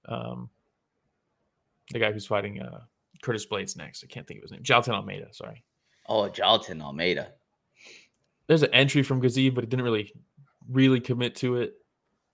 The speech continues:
Speaker 2: Yeah, you know, uh, Rozenstruik's always seemed a little shorter for the, uh, the division, huh?
Speaker 1: For heavyweight, yeah.
Speaker 2: Do you think he'd be good at, uh, light heavy?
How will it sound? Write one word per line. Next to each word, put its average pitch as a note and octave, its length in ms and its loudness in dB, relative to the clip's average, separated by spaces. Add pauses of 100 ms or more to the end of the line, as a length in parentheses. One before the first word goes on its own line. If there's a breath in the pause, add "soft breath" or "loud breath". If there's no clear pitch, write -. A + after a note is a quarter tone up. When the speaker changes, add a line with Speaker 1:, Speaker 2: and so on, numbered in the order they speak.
(2000 soft breath)
Speaker 2:
Yeah, F#2+ 400 6 (420)
you A2 100 -4
know, A2+ 220 4
uh, F2+ 400 8 (800)
Rozenstruik's A2 600 -2
always G#2+ 240 2
seemed G2+ 500 -2
a - 80 -2
little F#2+ 240 0
shorter G2 440 0
for F#2 200 -6
the, F2 240 -2
uh, D2+ 280 4 (1000)
the F#2+ 100 -2
division, F#2 540 0
huh? F2 220 -4 (500)
Speaker 1:
For A#2 120 -12
heavyweight, A#2 420 -2
yeah. G#2 240 -8
Speaker 2:
Do - 680 -12
you D#3 40 -4
think G#3+ 160 0
he'd B3 100 -6
be B3 100 -4
good F#3 200 8
at, G3 160 10
uh, F#3 260 6
light F#3 180 2
heavy? A#3 340 -4